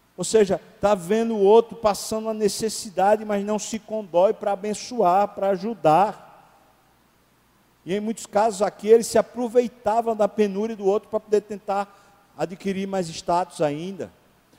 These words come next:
Ou pelo menos ter um bocado de escravo na sua terra para trabalhar como escravo, sem ganhar nada. Por isso que eu disse assim: se a gente não, não conserta os meios, a gente não chega nos fins.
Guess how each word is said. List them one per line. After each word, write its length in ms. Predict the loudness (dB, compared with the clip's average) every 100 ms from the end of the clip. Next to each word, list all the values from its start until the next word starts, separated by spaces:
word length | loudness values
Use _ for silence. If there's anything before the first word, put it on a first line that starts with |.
| _
Ou 80 | -4
pelo 280 | 0 2 2
menos 460 | -2 -6 -10 -16 _ _ 4
ter 160 | 4
um 80 | 4
bocado 360 | -2 -2 -2 -2
de 60 |
escravo 580 | -12 -12 -4 -2 -2 -4
na 120 | -6
sua 200 | -6 -6
terra 480 | -2 0 2 0 -4
para 120 | -8
trabalhar 460 | -8 -6 -2 -2 -4
como 180 | -6 -10
escravo, 720 | -10 -4 2 2 0 -6 -12
sem 120 | -8
ganhar 280 | -4 -4 -6
nada. 360 | -4 -6 -6 -16 _ _ _ _ _ _ _ _ _ _ _ _ _ _ _ _ _ _ _ _ -10
Por 160 | -2 -2
isso 100 | 0
que 80 | -4
eu 60 |
disse 260 | -4 -6 -6
assim: 240 | -8 -8
se 140 | -4 -2
a 60 |
gente 260 | -2 -4 -8
não, 340 | -4 -4 -4
não 160 | -6 -6
conserta 540 | -6 -6 -4 -4 0
os 300 | 0 0 -8
meios, 840 | -4 0 2 2 -2 -10 -18 -20 -10
a 100 | -8
gente 280 | -6 -8 -10
não 180 | -8 -8
chega 300 | -2 -2 -2
nos 220 | -4 -8
fins. 760 | -8 -6 -4 -4 -8 -14 -16